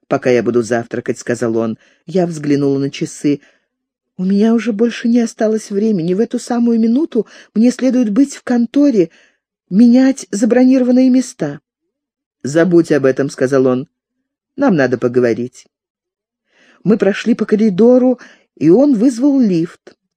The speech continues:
«Он не понимает», — думала я, — «что ранний поезд отправляется через полтора часа. Через минуту миссис Ван Хоппер позвонит в контору и спросит, там ли я».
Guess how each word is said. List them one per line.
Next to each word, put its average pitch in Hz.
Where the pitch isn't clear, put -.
«Он 254
не 269
понимает», — 262
думала 185
я, — 202
«что -
ранний 214
поезд 277
отправляется 220
через 208
полтора 226
часа. 170
Через 226
минуту 247
миссис 220
Ван 226
Хоппер -
позвонит 202
в -
контору 240
и 226
спросит, 208
там 311
ли 175
я». 101